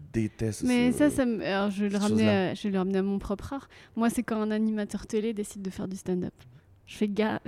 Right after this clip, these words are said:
Speaker 2: tu,
Speaker 1: Ouais.
Speaker 2: enfin, tu vois, ça m'énerve parce que je me dis, est-ce que tu connais vraiment l'art du stand-up ? Est-ce que
Speaker 1: Ouais.
Speaker 2: tu connais, est-ce que l'humour, c'est vraiment un truc qui t'a, qui t'anime depuis ton plus jeune âge ? Je me dis,
Speaker 1: Mhm.
Speaker 2: et, et je pense qu'on, c'est humain parce qu'on nous retire un peu notre part d'identité. C'est-à-dire, c'est mon savoir-faire, c'est mon artisanat.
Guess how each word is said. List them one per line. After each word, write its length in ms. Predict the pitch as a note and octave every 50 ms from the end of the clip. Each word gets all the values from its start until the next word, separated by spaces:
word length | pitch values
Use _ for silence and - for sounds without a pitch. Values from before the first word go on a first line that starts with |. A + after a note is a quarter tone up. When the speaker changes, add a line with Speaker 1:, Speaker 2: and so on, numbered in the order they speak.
| G3+ -
Speaker 2:
tu, 260 | - - - - F#3
Speaker 1:
Ouais. 180 | - G3 F#3+ F#3+
Speaker 2:
enfin, 220 | - F#3 G3 F3
tu 120 | F#3+ - -
vois, 100 | B3+ C4
ça 120 | - B3+
m'énerve 300 | G#3 A#3 A#3+ B3 C4 B3
parce 160 | C4 B3+ A#3
que 100 | - B3+
je 80 | A#3+ A3+
me 120 | A3+ G#3+
dis, 200 | G#3 G3 G3 G3+
est-ce 140 | G3+ A3 -
que 80 | - A#3+
tu 120 | - A#3
connais 220 | - - G3 G3 F#3+
vraiment 380 | F#3 G3+ G#3 A3+ A#3 A#3 A#3+
l'art 160 | A#3 A3 A3+
du 100 | A3 A3+
stand-up ? 540 | A3+ - - A#3 A#3 A#3 A3+ A3+ A3+ A#3 A3+
Est-ce 20 | G#3+
que 40 |
Speaker 1:
Ouais. 200 | G#3 G#3 G#3 G#3
Speaker 2:
tu 120 | G3+ - A3
connais, 240 | - A3+ G#3 G#3+ G#3+
est-ce 200 | - - G#3+ -
que 100 | - A#3
l'humour, 360 | A3+ A3 A#3 A#3 A#3 B3 A#3
c'est 160 | - - G#3+
vraiment 220 | G3+ G3+ G#3 G#3+
un 40 | G#3
truc 240 | G#3 - A#3+ A3+ -
qui 140 | - - G#3 - _ _
t'a, 200 | - - F#3 F#3+ - - - - -
qui 80 | - -
t'anime 340 | - G#3 G#3 A3 A3+ A3 G#3
depuis 200 | G3+ G3 - -
ton 140 | - A3
plus 180 | G#3 - - A#3
jeune 140 | A3 G#3+ A3+
âge ? 120 | A#3 B3
Je 40 | A#3
me 60 | G#3
dis, 180 | G#3+ A3+ A3 - - -
Speaker 1:
Mhm. 240 | B2+ A2 B2+ D3 D3
Speaker 2:
et, 200 | A#3+ A3+ G#3 A#3
et 20 |
je 80 | - -
pense 160 | C#4 C#4 C4
qu'on, 140 | - C4+ A#3
c'est 180 | - - A#3+
humain 280 | A#3 A#3 B3 C#4 C#4+ C#4+
parce 140 | C4+ B3+ B3
qu'on 120 | - A#3+
nous 140 | A3+ A3+ A3+
retire 320 | G#3+ G#3 A3 - - A#3 A3+
un 60 | A3
peu 120 | - A#3
notre 260 | A3+ A3 A3+ - - A3
part 180 | - G#3 G3+ G#3
d'identité. 540 | G3+ G3+ F#3+ G3 G3 - - - A3+ A3 - - - - - - - -
C'est-à-dire, 180 | - G3 - -
c'est 100 | - D4
mon 140 | C#4+ C4+ C4+
savoir-faire, 640 | A#3+ - B3 A3 G#3+ A3 A3 - - - - B3+ - -
c'est 100 | - B3+
mon 160 | B3 A#3+ A#3
artisanat. 720 | A3 A3 - - - - A#3 G#3+ G#3+ G3 G#3+ A#3 C4 C#4+